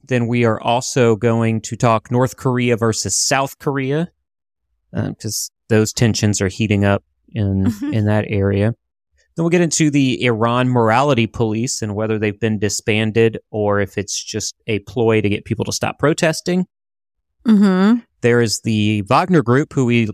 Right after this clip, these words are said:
Speaker 1: try to bring up at, at least once a month because they're doing stuff.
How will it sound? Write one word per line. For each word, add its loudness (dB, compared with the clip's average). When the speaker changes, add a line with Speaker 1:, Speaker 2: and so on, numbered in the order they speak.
Speaker 1:
try 0
to 0
bring 2
up 2
at, -2
at 0
least 0
once 0
a 0
month 0
because -6
they're -4
doing -2
stuff. -4